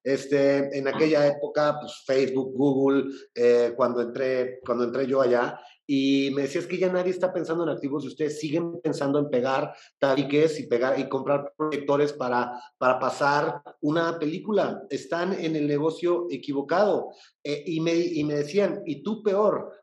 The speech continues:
porque tú además eres un ejecutivo, un empleado,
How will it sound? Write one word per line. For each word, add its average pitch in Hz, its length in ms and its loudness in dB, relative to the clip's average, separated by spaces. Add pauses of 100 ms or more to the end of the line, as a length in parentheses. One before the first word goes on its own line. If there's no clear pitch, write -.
porque 135 280 -2
tú 147 180 -2
además 208 640 -2
eres 165 440 0
un 165 200 0
ejecutivo, 160 640 -2
un 170 100 -2
empleado, 165 800 -2